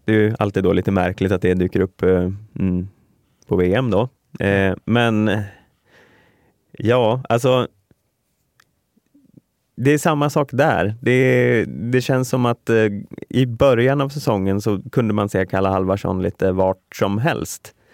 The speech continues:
Eh, eller vilken distans som helst, eh, glänsa till. Eh, nu har man ju svårt att se både en, en klassisk och en fristilsdel synka ihop till någon form av, eh,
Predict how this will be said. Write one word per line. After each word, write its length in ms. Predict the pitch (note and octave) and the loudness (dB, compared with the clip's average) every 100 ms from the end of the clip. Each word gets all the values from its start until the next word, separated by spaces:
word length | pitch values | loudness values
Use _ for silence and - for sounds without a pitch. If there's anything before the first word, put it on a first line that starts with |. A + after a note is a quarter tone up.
| _ _ - | _ _ -2
Eh, 100 | G#2 | 2
eller 580 | G2 F2+ F#2 - G2+ G#2 | 4 2 0 0 0 0
vilken 280 | A2+ G#2+ | 0 0
distans 340 | G#2 G#2+ G#2 G#2+ | 0 0 -2 0
som 120 | A#2+ | 0
helst, 460 | E3 C3 - - G#2 | 0 -2 -4 -4 0
eh, 140 | F#2+ | 2
glänsa 440 | F#2 G2 F#2+ F#2+ | 2 0 0 -4
till. 280 | E2 G#1 F#2 - _ _ _ _ _ _ - | -2 -2 -4 -8 _ _ _ _ _ _ -4
Eh, 520 | A2 G#2+ G#2 G2+ G2+ - _ _ _ _ _ - | 0 2 2 0 -2 -4 _ _ _ _ _ 0
nu 500 | A#2 C#3 D#3+ D#3 D3 | 2 4 4 4 2
har 140 | C#3+ | 2
man 200 | A#2+ A#2 | 2 2
ju 80 | G#2+ | 0
svårt 380 | - A2+ G#2+ - | 2 2 2 -2
att 80 | G2+ | 0
se 160 | G2+ | 0
både 300 | G2 G2 G2 | 2 2 2
en, 200 | G2 F#2+ - | 0 -2 -2
en 520 | G#2 F#2+ F#2 F2+ F2+ | -2 0 0 0 -2
klassisk 460 | G2 F2 - F#2 F#2 | -2 -2 -4 -4 -2
och 100 | F#2 | -2
en 80 | |
fristilsdel 840 | F#2 F#2 F2+ F2+ F2+ - F2+ F2 C#2+ | 0 -2 -2 -4 -4 -2 0 0 -2
synka 520 | - A2+ G2 - F#2 G2 | -2 0 0 -2 0 0
ihop 380 | G2 F2 - | 0 -4 -6
till 140 | - F#2 | -4 -2
någon 180 | F#2+ F#2+ | -2 -2
form 360 | F#2 F2+ F#2 | -2 -2 -4
av, 460 | - F#2 F2+ F2+ F2+ | -2 0 0 0 0
eh, 140 | F2+ | 0